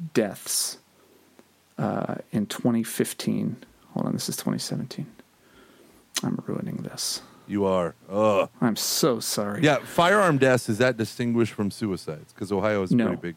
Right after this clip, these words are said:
Speaker 1: No, no,
Speaker 2: suicide
Speaker 1: no.
Speaker 2: thing.
Speaker 1: It's, it's firearm deaths as a whole.
Speaker 2: Okay.
Speaker 1: Um, so for eleven point six million people, it was just under fourteen hundred firearm deaths.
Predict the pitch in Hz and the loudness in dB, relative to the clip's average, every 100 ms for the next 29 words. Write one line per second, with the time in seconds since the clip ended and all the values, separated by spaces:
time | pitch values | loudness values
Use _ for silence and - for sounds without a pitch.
0 | - 123 117 117 101 - - 113 - - | 0 2 2 0 -4 -4 -2 0 -2 -2
1 | 123 - 120 120 123 117 113 107 - - | -2 0 2 2 2 2 0 -2 -4 -2
2 | 113 107 - 85 80 - - - - - | -2 -2 -4 -4 -4 -12 -18 -18 -18 -16
3 | 80 - - 110 107 107 101 - - 120 | -16 -4 0 0 0 -2 -4 -6 0 0
4 | 107 110 110 110 110 110 113 - 113 - | 2 0 2 0 0 0 0 0 -4 0
5 | 113 113 110 113 - 104 107 - - - | 2 2 0 -2 -2 -2 -4 -10 -20 -6
6 | 139 127 123 123 - - 123 110 104 - | -6 -2 0 0 0 0 2 2 -2 0
7 | 120 - - 120 110 110 104 - - - | 0 0 0 2 2 0 -2 0 -2 -4
8 | - _ _ _ _ _ - - - 50 | -12 _ _ _ _ _ -6 -2 0 -2
9 | 50 - - - - - | -2 -2 -4 -4 -4 -4